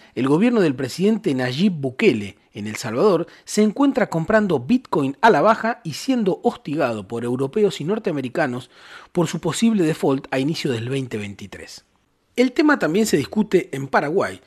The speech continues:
donde ya existe un proyecto con media sanción en diputados para regular el minado y la comercialización de criptomonedas,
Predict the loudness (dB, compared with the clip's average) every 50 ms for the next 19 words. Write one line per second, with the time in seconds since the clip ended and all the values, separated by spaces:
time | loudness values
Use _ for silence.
0 | _ _ _ -4 -2 0 2 2 2 4 4 4 2 2 0 -2 -4 -4 -4 -2
1 | -2 -2 -2 -2 -4 -6 -6 -4 -6 -6 -4 -4 -6 -8 -6 -6 -8 -6 -2 -2
2 | -2 0 0 -2 -2 -2 -4 -8 -8 -6 -2 0 0 0 0 -4 -8 -8 -4 -2
3 | -2 -2 -4 -6 -4 -2 -2 0 0 -2 -4 -8 -14 -20 -20 _ _ _ 2 2
4 | 4 2 2 2 2 2 2 2 4 2 2 0 -2 -4 -4 -2 0 0 0 2
5 | 2 2 0 0 -2 -4 -6 -6 -6 -6 -4 -2 -2 0 0 -2 -2 -6 -8 -8
6 | -8 -10 -6 -2 -2 -2 -2 -2 -6 -8 -12 -12 -10 -8 -6 -4 -4 -6 -6 -8
7 | -12 -16 -18 -20